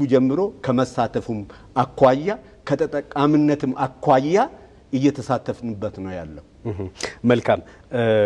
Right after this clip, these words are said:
Speaker 2: እዚህ ኢቨንቱ ላይ ብዙ ሀሳቦችን ማንሳት እንችል ነበር፣ ግን በዚህ በተገናኘንበት አጋጣሚ ትልልቅ ደግሞ እንደ ሀገር እየተሰሩ ያሉ ስራዎችን በደንብ እንድናነሳቸው ፈልጋለሁ። የኢትዮጵያ ቡና ሴክተር ስንመለከት ሀገሪቱ ባላት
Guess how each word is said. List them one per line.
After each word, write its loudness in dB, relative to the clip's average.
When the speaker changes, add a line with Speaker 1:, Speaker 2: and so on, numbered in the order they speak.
Speaker 2:
እዚህ -4
ኢቨንቱ 2
ላይ 4
ብዙ -2
ሀሳቦችን 0
ማንሳት 0
እንችል -6
ነበር፣ -8
ግን 0
በዚህ -6
በተገናኘንበት 0
አጋጣሚ -2
ትልልቅ 2
ደግሞ 2
እንደ 2
ሀገር 2
እየተሰሩ -2
ያሉ 0
ስራዎችን -6
በደንብ 2
እንድናነሳቸው -4
ፈልጋለሁ። -4
የኢትዮጵያ 4
ቡና 4
ሴክተር 0
ስንመለከት -2
ሀገሪቱ 0
ባላት 0